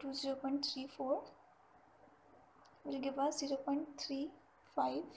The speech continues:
Hence, our calculations are true. Again, B is transmitted. This is A, B, C, D.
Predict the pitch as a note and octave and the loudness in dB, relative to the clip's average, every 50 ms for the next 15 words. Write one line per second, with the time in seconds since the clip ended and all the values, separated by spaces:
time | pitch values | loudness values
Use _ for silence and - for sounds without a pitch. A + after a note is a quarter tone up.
0 | - - - - - - - - - - - - - - - - - - - C#4 | -18 -20 -20 -20 -20 -20 -20 -20 -20 -20 -20 -20 -20 -20 -20 -20 -8 0 2 4
1 | C#4+ - - - - - F#4+ C#4 C#4 C#4 C#4 C4 C4 - C4+ B3+ B3+ - - D4 | 4 4 2 -2 -2 0 2 2 2 2 2 0 -2 -2 -2 0 2 4 4 4
2 | C#4+ C#4+ C4+ C4+ C#4 - - - C4 C4 C#4 C#4 - - - - - - - - | 2 2 0 -2 -4 -6 -4 -2 -2 -2 -4 -4 -4 -4 -4 -4 -6 -10 -14 -20
3 | - - - - - - - - - - - - - - - - - - - - | -20 -20 -20 -20 -20 -20 -20 -20 -20 -20 -20 -20 -20 -20 -20 -20 -20 -20 -20 -20
4 | - - - - - - - - - - - - - - - - - - - - | -20 -20 -20 -20 -20 -20 -20 -20 -20 -20 -20 -20 -20 -20 -20 -20 -20 -20 -6 0
5 | - C#4+ B3+ C4+ C#4+ D4 E4 - - - - - - - - C#4+ C#4+ C#4+ C#4+ D#4+ | 0 2 4 6 6 6 6 4 -2 -10 -14 -18 -20 -10 -4 -2 0 2 4 6
6 | E4+ - - D#4+ D4+ C#4+ C#4 - C#4 C4+ C#4 C4+ D4 D#4+ - - - - - - | 4 4 6 4 4 4 4 4 2 2 2 2 2 2 0 -2 -6 -8 -10 -14
7 | - - - - - - - - - - - - - - - - D#4+ D#4 - D4 | -18 -20 -20 -20 -20 -20 -20 -20 -20 -20 -20 -20 -20 -20 -18 -6 -2 0 2 2
8 | D4 D4 - - C#4+ C4+ C4+ D#4 - - - - - - - - - - D4 C#4 | 2 0 -2 -2 0 0 0 0 -2 -4 -12 -18 -20 -20 -20 -18 -10 -6 -4 -4
9 | C4 C4+ D#4 F4 - - - - - - - - - - - - C#4+ C4 C#4 E4 | -2 -4 -6 -8 -12 -18 -20 -20 -20 -20 -20 -12 -6 -4 -4 -2 -2 -4 -6 -6
10 | - - - - - - - - C#4 C#4+ C4 C4+ C#4 | -10 -12 -20 -20 -20 -20 -12 -8 -4 -4 -2 -2 -4